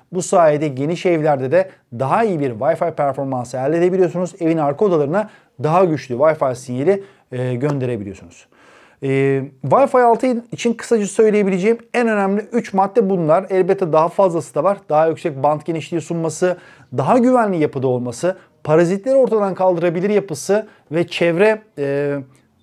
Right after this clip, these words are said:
cihazların, e, çevre cihazlar için daha uzun pil ömrü sağlaması gibi, e, alt maddelerde sıralayabilirim. Fakat, e, şimdi artık Deco X elliye gelelim. Mesh Wi-Fi teknolojisi denince ilk akla gelen marka olan T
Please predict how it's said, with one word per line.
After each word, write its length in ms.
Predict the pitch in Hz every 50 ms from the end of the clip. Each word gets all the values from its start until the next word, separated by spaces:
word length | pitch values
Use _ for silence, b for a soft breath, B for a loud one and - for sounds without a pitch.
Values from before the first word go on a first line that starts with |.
| _ _ 135
cihazların, 760 | 123 131 156 170 180 180 175 156 160 180 185 226 226 208 214 _ _ _
e, 260 | 160 151 156 143 139 127 - _ - - 139
çevre 300 | - - 156 185 202 185
cihazlar 360 | 165 185 185 180 180 185 208
için 320 | 196 196 202 185 160 131 123
daha 220 | 147 151 190 220
uzun 260 | 214 185 156 160 165
pil 160 | 151 - 175
ömrü 200 | 202 190 175 156
sağlaması 540 | 127 - 160 156 156 165 180 190 185 - -
gibi, 200 | 165 151 143 170
e, 120 | 190 208 196 B B B B B B _ _
alt 480 | - 127 123 131 131 165 175 185 180 -
maddelerde 500 | 190 170 170 160 180 170 170 160 151 156
sıralayabilirim. 760 | 151 - - 160 170 165 170 170 156 165 156 165 180 202 196 B B B _
Fakat, 360 | - 202 - 190 190 196 196 b b b b b b b b _ -
e, 400 | 143 139 139 135 135 135 135 131
şimdi 260 | 131 - 185 165 147 139
artık 340 | 131 127 135 156 135 127
Deco 340 | 139 135 127 131 143 147 156 156 _ -
X 240 | 127 123 - -
elliye 380 | 120 110 98 101 117 135 151 156 160 - - _ _ _ _ _
gelelim. 340 | - 104 95 90 85 _ _ _ _ _ _ _ _ _ _ _ _ _ _ _ -
Mesh 300 | 147 180 233 262 247 -
Wi-Fi 400 | 254 247 269 269 - 254 240 220
teknolojisi 500 | - 233 226 220 240 226 226 208 214 214
denince 420 | 220 233 226 226 208 190 185 220 220
ilk 220 | 220 247 233 -
akla 220 | 226 202 - 202
gelen 220 | 175 175 165 165 170
marka 360 | 196 220 220 202 175 - 190
olan 200 | 180 165 156 143
T 160 | - 202 202